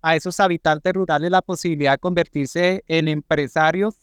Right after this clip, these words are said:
en, en, digamos, que ese predio que ellos poseen, verlo como una empresa. O sea, para, para mí, digamos, a veces ha sido triste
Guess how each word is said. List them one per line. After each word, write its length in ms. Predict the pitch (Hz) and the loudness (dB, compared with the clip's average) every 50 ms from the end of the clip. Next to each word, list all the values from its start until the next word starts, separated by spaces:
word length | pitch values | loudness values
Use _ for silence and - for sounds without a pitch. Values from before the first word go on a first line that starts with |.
| _ _ _ _ _ _ _ _ _ _ _ _ | _ _ _ _ _ _ _ _ _ _ _ _
en, 580 | - 160 160 156 156 151 156 156 156 151 151 165 185 | -4 -2 0 0 2 0 0 -2 -2 -4 -4 -6 -4
en, 360 | - 170 160 156 156 151 151 | -2 -2 -2 -2 -2 -4 -6
digamos, 440 | 147 151 143 156 156 160 175 - - | -4 -2 -2 0 0 0 -2 -6 -6
que 420 | - - 202 185 175 170 160 151 - | -4 -2 -2 0 0 -2 -2 -4 -4
ese 280 | - 175 165 - 190 190 | -4 -4 -4 -4 -4 -4
predio 440 | - - 196 202 196 190 202 202 196 | -2 0 2 2 2 2 0 -2 -2
que 160 | - 196 175 | -2 -2 -2
ellos 200 | 151 156 170 - | 0 -2 -4 -4
poseen, 640 | - - 185 156 - 165 160 165 175 190 214 220 - _ _ _ _ _ _ _ | -2 -2 -4 -2 -2 -2 -2 0 0 0 -2 -2 -4 _ _ _ _ _ _ _
verlo 360 | - 143 175 175 160 165 185 190 | -6 -2 0 0 2 0 -2 -2
como 260 | - 202 190 180 165 | -2 -4 -4 -2 -2
una 200 | 156 156 160 170 | -2 -2 -2 -2
empresa. 560 | 180 175 - - 202 220 233 226 - 127 - _ | -4 -4 -4 -4 -2 -2 -2 -2 -4 -6 -8 _
O 40 | _ | _
sea, 260 | _ - 180 165 160 | _ -2 0 0 0
para, 360 | - - 165 160 156 156 160 | 0 0 0 0 0 -2 -4
para 240 | 160 _ 170 160 156 | -4 _ -2 -2 -2
mí, 160 | 151 156 160 | 0 -2 -2
digamos, 340 | 175 185 202 202 208 208 - | -2 -2 -2 -2 -2 -2 -2
a 80 | 214 185 | -2 -2
veces 260 | 156 143 - 170 - | -2 -4 -6 -8 -4
ha 140 | - 175 175 | -2 -2 -2
sido 360 | - - 190 185 190 190 196 | -2 -4 -4 -2 0 -2 -2
triste 640 | 185 - 190 196 202 185 - _ - 190 196 196 | -2 -2 0 0 -2 -2 -4 _ -6 -4 -4 -4